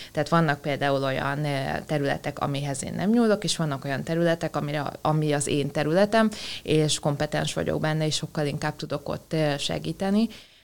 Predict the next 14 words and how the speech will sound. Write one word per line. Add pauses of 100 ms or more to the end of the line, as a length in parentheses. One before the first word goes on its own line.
(160)
Én
a
praxisomban
azt
vettem
észre,
valószínűleg
azért
is,
mert
én
abban
jobb
voltam,